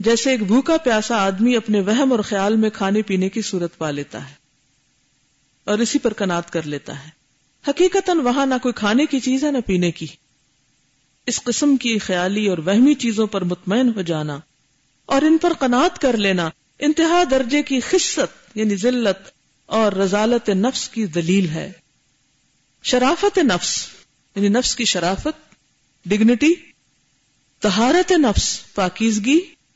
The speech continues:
علو نفس، بلندی، اور بلند نفسی تو یہ ہے کہ انسان ہر بے حقیقت خطرے کو اپنے سے دور رکھے۔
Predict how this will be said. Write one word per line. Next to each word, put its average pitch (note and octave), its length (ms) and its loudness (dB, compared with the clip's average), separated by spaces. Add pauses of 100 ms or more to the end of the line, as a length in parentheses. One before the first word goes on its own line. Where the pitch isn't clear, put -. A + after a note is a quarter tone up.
(420)
علو D#4 260 6 (180)
نفس، G3+ 480 -2
بلندی، A#3 480 4 (200)
اور A3+ 100 0
بلند D4 440 2
نفسی F4 280 2
تو D#4 120 0
یہ C4+ 280 2
ہے G3+ 160 -2 (600)
کہ - 160 -4
انسان C#4+ 460 2
ہر F4 200 2 (100)
بے C#4 80 2 (100)
حقیقت D#4+ 420 0
خطرے A#3 340 0
کو A3 120 0
اپنے G#3 280 0
سے B3 160 -4
دور G#3 220 2
رکھے۔ D3+ 340 -4